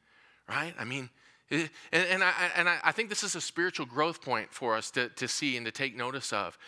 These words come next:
You know, oftentimes, ministry opportunities can come at inconvenient times, can't they? Right? When you're hungry, when you're tired,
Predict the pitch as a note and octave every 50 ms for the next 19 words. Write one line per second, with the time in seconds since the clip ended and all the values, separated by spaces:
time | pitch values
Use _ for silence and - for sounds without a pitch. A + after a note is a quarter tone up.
0 | - - - - - D#3 F3+ G#3 G#3 F#3+ - - - - - _ _ _ - E3+
1 | G#3+ A#3+ C4+ C4 - C4+ C4 B3+ G#3+ - G3+ G#3 G3+ G3 G3+ G3+ G3+ G3+ G3+ F#3+
2 | - - - - - E3+ F3+ G#3 A#3+ A3+ - - A3+ A3 G3 F#3+ G3 F#3 F#3 F#3
3 | E3+ - F#3 F#3+ F#3 F#3 F3 F#3+ F#3+ F#3 F3+ - - - - E3 D3+ C3+ E3 E3+
4 | F3 F3 F3 F3 D#3 C#3+ C#3+ D3 D#3 D3 D#3+ D3 D3 D3+ D3+ D3+ D3+ D3 C3 -
5 | B2+ A2+ G2+ F#2+ F#2 - - C#3 C#3 C#3+ - E3+ F3+ F#3+ F#3 - _ _ _ _
6 | _ _ _ _ _ _ _ C3 C#3+ E3 F3+ F#3 F3 - _ _ _ - B2 C3+
7 | C3+ B2+ B2+ C#3+ E3 E3+ F3 D#3+ E3+ F3 F3+ F3 F3 - _ _ _ _ _ _
8 | _ _ - C3 C3+ B2+ A#2 - - D#3+ E3+ E3+ F3 F3 E3+ F3 E3+ E3